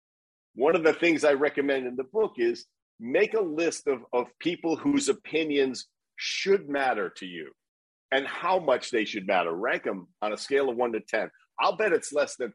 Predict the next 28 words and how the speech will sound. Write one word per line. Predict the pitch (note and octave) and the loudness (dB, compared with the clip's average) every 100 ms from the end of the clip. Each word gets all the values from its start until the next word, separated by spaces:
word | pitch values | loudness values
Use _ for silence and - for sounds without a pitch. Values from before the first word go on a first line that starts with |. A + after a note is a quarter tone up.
| - | -4
five | A2+ G#2 - | -2 -2 -6
people, | A#2 A2 - - _ _ _ - | -10 -8 -10 -16 _ _ _ -6
okay? | F#2+ - G2+ G#2+ G#2+ _ _ _ _ - | -6 0 2 2 -2 _ _ _ _ -14
Maybe | C3+ F#3+ G#3+ F3+ E3+ | 0 4 4 2 -2
six | - - F#3 - | -2 0 0 2
or | D3 | 0
seven | - C#3+ C#3 D#3 C3+ | 2 0 2 -2 -4
if | A2+ | -6
you've | A#2+ | -2
got | A#2 A2+ G#2 | 0 0 2
really | B2+ C3 A#2+ | 2 2 0
good | B2 A2 | -2 0
mentors. | G#2+ A#2 B2 C3+ C#3 G#3+ - _ | -2 -2 -2 -2 0 -2 -4 _
<laughs> | _ _ _ _ _ _ _ _ - | _ _ _ _ _ _ _ _ -4
But | D3 | -2
the | E3+ | -2
rest | G#3+ - C#4+ | -4 -4 -6
of | |
the | A3+ | -8
people, | - A#3 - B2+ A2 - | -4 -6 -4 -4 -6 -14
why | A2 D#3+ F3 G3+ G3 | -4 -4 -4 -8 -6
are | F#3+ | -4
you | D#3+ E3 | -2 -2
letting | C#3+ D#3+ E3 D3 C3+ | -2 0 0 -2 -2
what | D3+ D3 | -2 0
they | D3 D3+ - | 0 0 -4
think | E3 E3+ C#3+ | -8 -4 -6
about | A#2 C3 | -4 -4